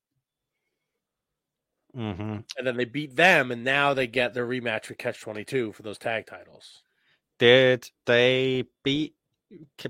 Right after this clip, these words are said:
Speaker 1: Bullet Club already? What's
Speaker 2: Yes.
Speaker 1: that match? Yeah?
Speaker 2: Yes, they did.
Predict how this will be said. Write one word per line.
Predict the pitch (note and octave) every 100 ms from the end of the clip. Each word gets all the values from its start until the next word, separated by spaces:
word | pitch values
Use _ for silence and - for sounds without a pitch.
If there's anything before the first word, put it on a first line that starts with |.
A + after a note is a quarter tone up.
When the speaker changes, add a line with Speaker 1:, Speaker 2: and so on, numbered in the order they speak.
| - C#3+
Speaker 1:
Bullet | D#3 -
Club | E3+ F3 -
already? | C#3+ D#3 E3+ F#3 F3+ - _ _ _ -
What's | B2
Speaker 2:
Yes. | A2+ G2+
Speaker 1:
that | G2+
match? | F#2+ - - A#3
Yeah? | A#2+ A#2 C3 -
Speaker 2:
Yes, | - -
they | A2
did. | G#2+ G2